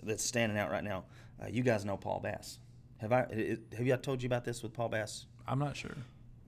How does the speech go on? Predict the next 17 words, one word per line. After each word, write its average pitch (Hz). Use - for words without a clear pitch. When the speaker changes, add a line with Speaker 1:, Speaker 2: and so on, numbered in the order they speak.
Speaker 1:
<clears throat> 147
I 151
worked 143
with 117
Paul 110
at 110
Jonesboro 107
Overhead 98
Door 101
when 107
I 98
first -
got 101
in 95
the 95
church. 101
And 98